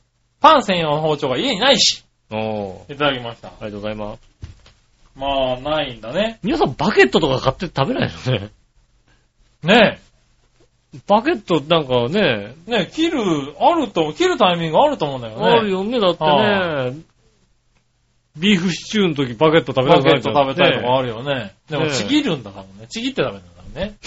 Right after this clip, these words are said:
Speaker 2: <laughs> バケット？
Speaker 1: うん、
Speaker 2: バキってやって。
Speaker 1: ちぎるって人いたよね、だってね。
Speaker 2: いたけどさ、
Speaker 1: うん。
Speaker 2: いたけど、そうやってちぎんのね。
Speaker 1: きっと。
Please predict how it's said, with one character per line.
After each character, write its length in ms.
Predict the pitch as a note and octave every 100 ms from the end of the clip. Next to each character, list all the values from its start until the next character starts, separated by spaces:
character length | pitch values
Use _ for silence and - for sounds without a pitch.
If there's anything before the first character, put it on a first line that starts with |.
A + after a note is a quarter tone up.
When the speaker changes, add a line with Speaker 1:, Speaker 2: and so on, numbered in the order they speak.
| -
Speaker 2:
<laughs> 160 | D3+
バ 160 | D#3+ -
ケ 80 | F3+
ッ 120 | -
ト？ 220 | D3 F3+ E3+
Speaker 1:
う 180 | C#3+
ん、 20 | C3+
Speaker 2:
バ 200 | F3 G#3
キ 160 | A3
っ 40 | -
て 100 | D3
や 60 |
っ 60 | B2+
て。 260 | D#3 D#3+ F#3 -
Speaker 1:
ち 120 | C#4+
ぎ 120 | E4+
る 80 | C4+
っ 20 |
て 120 | -
人 140 | - F3+
い 60 |
た 100 | G#3+
よ 80 | F#3
ね、 60 | D3+
だ 140 | C#3
っ 20 |
て 80 | C#3
ね。 240 | D3 C3 -
Speaker 2:
い 140 | A3
た 160 | D#4 F#4
け 180 | - G3
ど 160 | D#3+
さ、 420 | D#3+ D3+ C#3 B2+ - -
Speaker 1:
う 40 |
ん。 20 | C3+
Speaker 2:
い 40 | -
た 100 | E4+
け 140 | E4+ F3+
ど、 180 | C3+ - - - - -
そ 100 | E4+
う 40 |
や 60 | G4
っ 20 |
て 120 | G4+
ち 160 | G#4 G#4+
ぎ 140 | F#4+
ん 40 |
の 120 | F#3 B2+
ね。 400 | A#2+ A2 A#2 C#3 _ - - -
Speaker 1:
き 60 |
っ 40 | D3+
と。 340 | E3 C3 G#2+